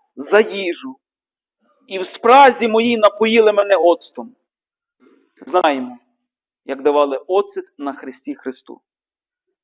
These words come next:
Ми там того року з дружиною. І ми якраз читали в передріздвяний період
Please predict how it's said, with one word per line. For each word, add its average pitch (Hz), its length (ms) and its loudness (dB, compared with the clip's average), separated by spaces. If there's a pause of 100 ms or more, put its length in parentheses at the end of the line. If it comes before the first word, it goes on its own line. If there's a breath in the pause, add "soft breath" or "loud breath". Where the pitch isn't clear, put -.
(1700)
Ми 170 120 -4
там 175 160 -4
того 175 200 -2
року - 300 0 (1700)
з 147 80 -18
дружиною. 151 560 -2 (500)
І - 80 -6
ми 214 80 2
якраз 226 300 2
читали 233 560 4 (1400)
в - 140 -20
передріздвяний 196 840 2
період 196 540 0